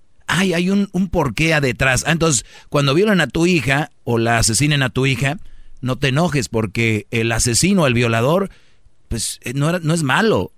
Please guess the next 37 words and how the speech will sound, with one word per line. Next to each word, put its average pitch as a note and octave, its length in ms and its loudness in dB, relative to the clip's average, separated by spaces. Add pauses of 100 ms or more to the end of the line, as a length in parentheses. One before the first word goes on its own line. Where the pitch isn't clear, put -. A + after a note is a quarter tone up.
Él, C#3+ 300 -2
algo G#3+ 400 -2
pasó A#2+ 260 0
en A2+ 80 -2
su A#2 140 -2
vida A2+ 280 0
que A2+ 100 -4
es G2+ 80 -2
malo, G#2+ 280 -2
entonces G2+ 240 -2
no A#2 60 -2
hay A#2 80 -4
que D3 180 -4
decirle A#2+ 400 -2
nada. A#2+ 440 0 (320)
Entonces B2 280 -4
hay B2+ 120 -6
que C3 180 -4
hacer C3+ 200 -2
una B2+ 120 -2
escuela C3 340 0
mejor A2+ 300 -2
pa' A#2+ 180 2
él B2+ 180 2
en G#2+ 80 0
vez A#2 160 0
de A#2+ 60 0
una A#2+ 140 -4
cárcel. A2 460 -2 (320)
Oigan, F3 380 2
hay D#3+ 140 0
gente F#3+ 280 2
mala. G#3 440 0 (400)
¿Por C3 260 0
qué? G3+ 300 0 (160)
Me C3+ 340 0
vale. C3 380 0